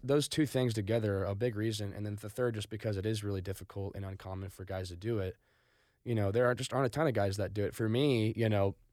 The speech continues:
growing up, always been a big avid sports fan. Um, and I was kinda like, "Well, yeah, I'm gonna go get my degree in that. Like, that sounds awesome." Because I've always kinda been the guy where I'm like, "I'm not gonna go pick a degree or a job just because it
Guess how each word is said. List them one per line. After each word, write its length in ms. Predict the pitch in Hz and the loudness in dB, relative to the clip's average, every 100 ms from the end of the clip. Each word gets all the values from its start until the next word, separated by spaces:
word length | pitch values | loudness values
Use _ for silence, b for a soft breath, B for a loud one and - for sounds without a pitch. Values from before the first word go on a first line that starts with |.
| _ _ _ _ _ _ - - _ - | _ _ _ _ _ _ -20 -20 _ -10
growing 280 | 123 107 104 | 0 2 4
up, 160 | 104 110 | 0 2
always 200 | 110 104 | 2 2
been 120 | 104 | -2
a 60 | |
big 240 | 101 104 104 | -2 -2 -2
avid 300 | 104 98 95 | -2 -2 -6
sports 320 | - 127 - | -2 -2 -2
fan. 420 | - 98 98 107 - _ _ _ _ - | -4 -4 -4 -6 -10 _ _ _ _ -6
Um, 460 | 101 95 92 92 - | -2 0 -2 -4 -8
and 100 | 104 | -4
I 60 | 98 | -2
was 100 | 95 | -2
kinda 220 | - 101 | -4 -4
like, 280 | 95 90 - _ _ - | -4 -6 -10 _ _ -14
"Well, 120 | 90 | -10
yeah, 160 | 92 151 | -4 -2
I'm 80 | 120 | 0
gonna 100 | 101 | 0
go 60 | |
get 100 | 104 | -2
my 100 | - | -2
degree 220 | 95 92 95 | -6 -4 -6
in 100 | 95 | -6
that. 160 | 110 | -6
Like, 120 | 104 | -6
that 140 | 107 104 | -4 -4
sounds 240 | 101 95 | -4 -2
awesome." 340 | 95 131 - 95 | 2 2 0 -4
Because 220 | 110 120 | 0 4
I've 80 | 135 | 6
always 160 | 123 | 6
kinda 100 | 131 | 4
been 120 | 120 | 2
the 60 | 107 | 2
guy 160 | 104 104 | 2 2
where 80 | 101 | 2
I'm 100 | 107 | 2
like, 160 | 101 101 | 0 2
"I'm 100 | 127 | 4
not 100 | 127 | 4
gonna 140 | 120 | 4
go 100 | 113 | 0
pick 220 | 110 117 | 0 -2
a 40 | 107 | 0
degree 380 | 104 98 104 101 | -2 0 0 0
or 140 | 98 | 0
a 80 | 107 | -4
job 300 | 101 101 101 | -2 0 0
just 100 | 98 | -4
because 300 | 107 110 107 | -8 -2 -2
it 160 | 101 | -2